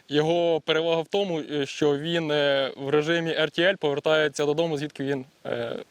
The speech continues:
взлетів, тобто на точку злету. Був випадок, е, ми відпрацьовували бойовий виліт, е, н-, на укриття противника. В ході цього бойового завдання,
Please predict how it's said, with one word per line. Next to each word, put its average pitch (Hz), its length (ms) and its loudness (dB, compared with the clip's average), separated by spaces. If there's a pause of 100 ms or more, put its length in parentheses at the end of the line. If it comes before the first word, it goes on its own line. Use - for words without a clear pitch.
взлетів, 131 440 -2
тобто 135 260 -2
на 139 40 0
точку 151 260 -4
злету. 123 200 -6 (420)
Був 180 560 0
випадок, 214 520 0
е, 170 300 0 (720)
ми 170 220 2
відпрацьовували 165 760 0
бойовий 156 360 0
виліт, 151 300 0 (340)
е, 135 280 0 (500)
н-, 147 260 -2
на 160 140 4
укриття 151 380 0
противника. 214 680 -2
В 175 60 0 (160)
ході 165 440 0 (680)
цього 151 540 0 (340)
бойового 156 440 2
завдання, 185 540 -2